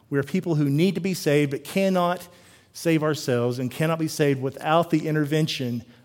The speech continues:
of Jesus. We need a mediator. In s-, in First Timothy chapter two, verse five, "There is one God and one mediator between God and man,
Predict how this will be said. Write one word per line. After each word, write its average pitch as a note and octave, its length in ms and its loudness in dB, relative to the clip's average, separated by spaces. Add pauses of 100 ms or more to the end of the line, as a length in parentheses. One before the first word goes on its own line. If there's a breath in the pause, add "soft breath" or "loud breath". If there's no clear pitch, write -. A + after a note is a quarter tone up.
of C3+ 140 -4
Jesus. - 680 -8 (920)
We E3+ 100 0
need G3+ 160 2
a - 20 2
mediator. A#2+ 560 -4 (1200 soft breath)
In C3 40 -6
s-, B2 120 -8
in D3 140 -4
First E3+ 220 -2
Timothy F3 180 -2
chapter F3 280 0
two, E3 140 -2
verse D3+ 160 -2
five, D3+ 260 2
"There C#3+ 120 0
is B2+ 100 -4
one E3 220 0
God E3 300 4
and C3 180 2
one F3+ 260 0
mediator C3+ 540 2
between C3 340 -4
God C#3 260 0
and D#3+ 120 0
man, B2 380 -2